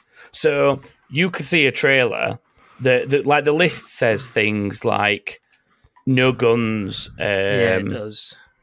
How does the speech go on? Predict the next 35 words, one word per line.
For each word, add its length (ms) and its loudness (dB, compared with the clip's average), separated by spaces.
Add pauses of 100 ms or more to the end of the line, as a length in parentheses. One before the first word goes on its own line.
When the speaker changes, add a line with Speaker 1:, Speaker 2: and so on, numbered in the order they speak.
(120)
Speaker 2:
Um, 300 -6
Speaker 1:
you 120 2
can 140 0
ignore 380 4
the 100 4
main 220 4
quest 340 0
and 140 2
never 220 0
become 320 -2
a 40 -2
hero. 540 2 (260)
There's 140 -6
no 260 4
way 140 4
you 140 0
can 160 -4
work 160 2
that 100 0
out 240 0
from 140 -6
a 40 -6
trailer 460 -2 (140)
unless 340 0
there's 220 -4
actual 500 -2
written 480 -4 (640)
things 500 -6
with 160 -8
it 140 -6
that 60 -8
Speaker 2:
Yeah. 60 -6
Speaker 1:
say 280 -6
that. 240 -6 (720)
So 600 0